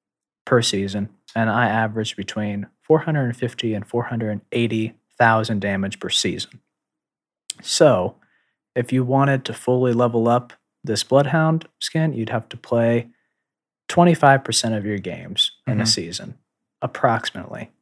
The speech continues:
Speaker 1: to get it all the way up in one season. If you
Speaker 2: Mm-hmm.
Speaker 1: wanted to get it in a few weeks or a month, you'd have to,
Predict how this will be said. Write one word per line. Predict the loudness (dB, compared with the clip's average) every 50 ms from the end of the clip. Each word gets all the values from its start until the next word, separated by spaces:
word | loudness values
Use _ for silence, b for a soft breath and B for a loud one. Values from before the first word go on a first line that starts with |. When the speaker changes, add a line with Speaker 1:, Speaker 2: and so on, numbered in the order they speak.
| _ _ _ _ _ _ _ _ _ _ _ _ _ _ -2
Speaker 1:
to | 0 0 0
get | 2 0 0 0 0
it | 0 0
all | 2 2 2 2
the | 0
way | -2 0 0
up | -2 -2 -2 -4
in | -6 -2
one | -2 -2 -2 -2
season. | -2 -4 -4 -6 -10 -12 -12 -10 -10 -8
If | -2 0
you | 2
Speaker 2:
Mm-hmm. | 2 2
Speaker 1:
wanted | 2 0 0 -2
to | -2
get | 0 2 2 2
it | 2 2 0
in | -2 -2 -2 -2
a | -2 -2
few | -6 -6 -4 -4 -2 0
weeks | 2 2 2 2 2 0 -4 -4
or | -4 -4 -2
a | -2
month, | 2 4 4 6 4 4 2 -2 -6
you'd | -6 -4 -4
have | -6 -8 -6 -4
to, | -4 -4 -4 -4